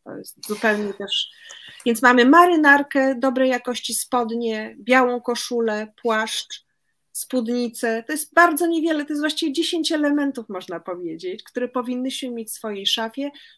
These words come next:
Najważniejsze, żeby one były po prostu dobrze dopasowane do naszej sylwetki.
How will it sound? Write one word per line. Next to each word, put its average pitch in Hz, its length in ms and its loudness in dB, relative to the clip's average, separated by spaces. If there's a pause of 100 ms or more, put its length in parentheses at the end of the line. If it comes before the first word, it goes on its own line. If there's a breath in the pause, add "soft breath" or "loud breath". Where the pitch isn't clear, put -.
Najważniejsze, 247 560 -4
żeby 226 200 -4
one 220 160 -4
były 214 200 -4
po 214 140 -8
prostu 220 320 -8
dobrze 226 380 -2
dopasowane 196 720 -6
do 185 140 -12
naszej 185 500 -10
sylwetki. - 680 -8